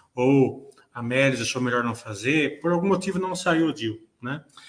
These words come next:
Então, acho que o plano votaria pra fazer uma, uma, uma cisão, né? Acho que seria isso, né, Márcio?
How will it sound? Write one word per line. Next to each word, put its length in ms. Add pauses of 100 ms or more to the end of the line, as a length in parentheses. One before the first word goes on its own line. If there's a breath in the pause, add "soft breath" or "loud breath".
(240 loud breath)
Então, 120
acho 140
que 60
o 60
plano 300
votaria 500
pra 140
fazer 240
uma, 240
uma, 320
uma 180
cisão, 680 (420)
né? 260
Acho 140
que 60
seria 300
isso, 300
né, 420 (320)
Márcio? 400